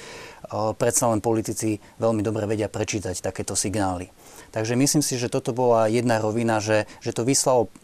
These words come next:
signál politikom, že táto téma je dôležitá a len tak sa s ňou nikto nebude zahrávať, hej. A ten druhý rozmer vidím v tej občianskej rovine, že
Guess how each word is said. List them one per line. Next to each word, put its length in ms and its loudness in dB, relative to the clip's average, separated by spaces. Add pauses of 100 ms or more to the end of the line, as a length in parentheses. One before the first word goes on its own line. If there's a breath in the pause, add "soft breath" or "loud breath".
(640)
signál 380 4
politikom, 560 0
že 100 4
táto 320 0
téma 320 2
je 80 0
dôležitá 640 0 (400 loud breath)
a 320 4 (240 loud breath)
len 160 2
tak 240 2
sa 80 0
s 80 -2
ňou 160 -2
nikto 240 -2
nebude 240 -2
zahrávať, 640 -4 (160)
hej. 60 -16 (500 loud breath)
A 240 -2
ten 160 0
druhý 560 2
rozmer 640 2
vidím 400 0
v 80 -8
tej 200 0 (120)
občianskej 560 0
rovine, 400 -2
že 320 -2